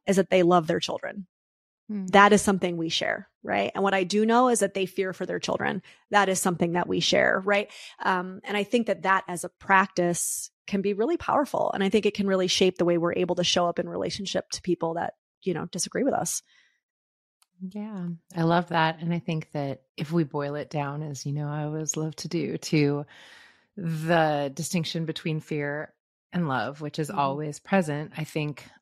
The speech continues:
Speaker 2: I always say, look for the fear in the conversation, because whenever we are charged or, um, feel strongly about something,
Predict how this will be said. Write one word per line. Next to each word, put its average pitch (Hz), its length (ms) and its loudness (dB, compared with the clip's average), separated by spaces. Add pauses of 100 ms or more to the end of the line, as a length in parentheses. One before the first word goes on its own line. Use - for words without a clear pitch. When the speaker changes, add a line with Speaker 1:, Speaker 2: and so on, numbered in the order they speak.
(100)
Speaker 2:
I 156 180 -2
always 170 320 -2
say, 175 380 -2
look 160 280 -6
for 160 160 -2
the 143 80 -6
fear 151 600 -12
in 156 140 -2
the 143 60 -4
conversation, 143 840 -6
because 143 540 -4 (120)
whenever 147 500 -2
we 143 220 -6
are 131 520 -2 (380)
charged 131 600 0 (100)
or, 127 500 -4
um, 135 540 -6 (260)
feel 143 200 0
strongly 131 400 0
about 127 240 -4
something, 131 580 -6